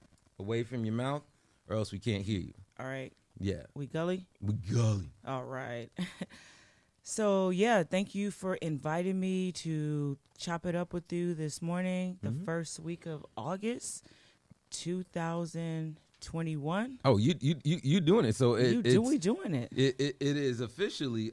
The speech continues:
Speaker 1: August, was it August sixth?
Speaker 2: That's right.
Speaker 1: August sixth, two thousand and one.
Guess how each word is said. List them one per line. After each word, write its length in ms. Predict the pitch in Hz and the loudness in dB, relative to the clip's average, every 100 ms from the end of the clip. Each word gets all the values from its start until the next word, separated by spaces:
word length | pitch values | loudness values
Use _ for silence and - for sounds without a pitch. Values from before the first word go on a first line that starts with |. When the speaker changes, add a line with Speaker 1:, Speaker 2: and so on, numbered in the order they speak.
| - | -4
Speaker 1:
August, 520 | 131 131 117 113 104 | -4 -2 -2 -4 -4
was 200 | 123 98 | -6 -6
it 80 | 101 | -6
August 380 | 120 123 113 - | -6 -6 -8 -6
sixth? 320 | 185 208 - | -8 -8 -8
Speaker 2:
That's 240 | 135 135 190 | -4 -2 2
right. 240 | 160 110 - | 0 0 -4
Speaker 1:
August 480 | 110 135 151 160 - | 2 6 8 6 6
sixth, 480 | 147 139 - - - _ _ | 6 6 2 -20 -20 _ _
two 180 | - 143 | 4 6
thousand 560 | 151 147 139 139 131 143 | 8 8 10 8 6 4
and 220 | 151 139 | 4 4
one. 300 | 107 107 | 4 4